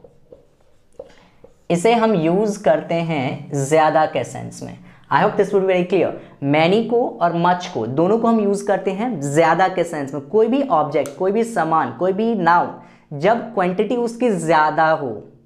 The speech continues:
जब क्वांटिटी उसकी ज़्यादा हो,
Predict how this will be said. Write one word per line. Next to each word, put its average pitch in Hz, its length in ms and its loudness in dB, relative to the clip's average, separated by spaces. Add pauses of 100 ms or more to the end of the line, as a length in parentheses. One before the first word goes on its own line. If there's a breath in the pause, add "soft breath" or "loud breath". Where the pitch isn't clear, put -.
(140)
जब 175 200 0
क्वांटिटी 180 360 -2
उसकी 202 340 -2 (400 loud breath)
ज़्यादा 175 460 4
हो, 143 240 -2